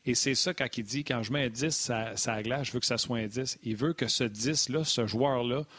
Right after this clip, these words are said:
soit capable de reconnaître à chaque fois l'élément déclencheur pour stretcher. Sinon, le Canadien est pris dans son territoire. Puis c'est ça que Karel te montre en chiffres aujourd'hui,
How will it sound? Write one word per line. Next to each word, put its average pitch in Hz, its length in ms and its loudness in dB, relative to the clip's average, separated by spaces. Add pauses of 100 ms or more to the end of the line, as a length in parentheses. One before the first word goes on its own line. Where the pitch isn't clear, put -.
(140)
soit 180 200 0
capable 143 360 2
de 123 80 2
reconnaître 139 840 2
à 113 80 -2
chaque - 300 2
fois 160 260 0
l'élément 139 360 2
déclencheur 127 520 0
pour 127 140 -2
stretcher. 175 380 0
Sinon, 175 320 2
le 180 60 0
Canadien 135 340 2
est 147 40 0
pris - 240 -2
dans 143 140 2
son 117 160 -2
territoire. 113 460 -2 (500)
Puis - 80 -2
c'est 135 120 4
ça 185 180 0
que 139 420 0
Karel 135 440 0
te 127 100 2
montre 131 320 0
en 113 120 0
chiffres - 300 -2
aujourd'hui, 117 480 0